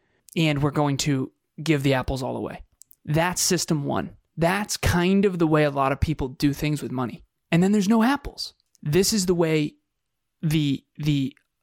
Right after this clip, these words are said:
wealthy, for lack of better phrasing, wealth creation system is. Instead of, instead of what I just said about Kevin and I with the apples, this is what you do.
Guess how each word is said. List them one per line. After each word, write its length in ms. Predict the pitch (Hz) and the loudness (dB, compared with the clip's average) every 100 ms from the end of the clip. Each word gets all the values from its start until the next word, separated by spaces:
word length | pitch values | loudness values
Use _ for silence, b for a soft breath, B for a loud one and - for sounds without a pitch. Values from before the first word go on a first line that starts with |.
| _ _ _ _ | _ _ _ _
wealthy, 840 | 165 160 175 175 - 165 131 170 - | -2 2 2 2 0 0 0 -2 -2
for 140 | 165 | -2
lack 240 | 143 139 139 | 0 0 -2
of 60 | |
better 180 | 143 135 | -2 -2
phrasing, 500 | 127 131 117 127 151 | -4 -4 -4 -2 -2
wealth 260 | 165 160 - | 0 0 0
creation 680 | - 156 139 143 147 147 127 | -4 0 2 2 0 -2 -4
system 420 | - 131 - 127 | -2 -2 -2 -4
is. 280 | 120 - - | -4 -6 -8
Instead 340 | 147 143 160 165 | -6 -2 0 0
of, 180 | 180 196 | -2 -4
instead 280 | 156 - 170 | -4 -2 0
of 80 | |
what 120 | 185 180 | 0 0
I 80 | |
just 200 | 156 160 | -2 -2
said 100 | - | 0
about 200 | 151 147 | 0 0
Kevin 200 | - 151 | -2 -4
and 100 | 143 | -2
I 60 | 139 | -4
with 100 | 135 | -4
the 100 | 131 | -2
apples, 320 | 160 135 123 | -2 -4 -4
this 160 | 151 151 | -2 -2
is 120 | 143 | -2
what 100 | 131 | -4
you 80 | 123 | -4
do. 180 | - | -8